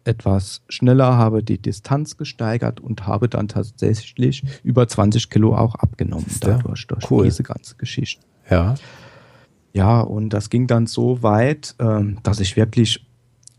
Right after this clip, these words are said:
Speaker 1: süchtig nach Laufen war.
Speaker 2: Mhm.
Speaker 1: Ich musste jeden Tag laufen. Es war dann so,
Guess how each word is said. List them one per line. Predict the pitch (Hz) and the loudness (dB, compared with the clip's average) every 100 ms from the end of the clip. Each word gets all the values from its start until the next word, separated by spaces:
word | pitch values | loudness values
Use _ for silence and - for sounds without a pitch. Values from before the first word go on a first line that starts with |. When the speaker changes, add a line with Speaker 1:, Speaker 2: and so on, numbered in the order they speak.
| _ | _
Speaker 1:
süchtig | - - 175 - 190 180 - | -8 2 2 4 0 0 0
nach | 98 | 0
Laufen | - 92 127 135 202 220 | 2 4 4 2 0 0
war. | 151 123 151 262 - _ | 0 0 0 -4 -10 _
Speaker 2:
Mhm. | 95 92 170 - _ | -2 -2 -4 -8 _
Speaker 1:
Ich | - - | -12 0
musste | 139 - 131 | 0 0 0
jeden | 120 147 180 170 | 2 2 2 0
Tag | - 135 139 - | 2 2 0 -4
laufen. | 120 120 135 131 135 135 139 135 - - 139 - _ _ _ _ _ _ _ _ - | -2 0 0 -2 -4 -4 -6 -12 -20 -20 -20 -20 _ _ _ _ _ _ _ _ -10
Es | 127 - | -6 2
war | 123 | 2
dann | 135 127 | 2 0
so, | 135 135 135 | 2 0 -2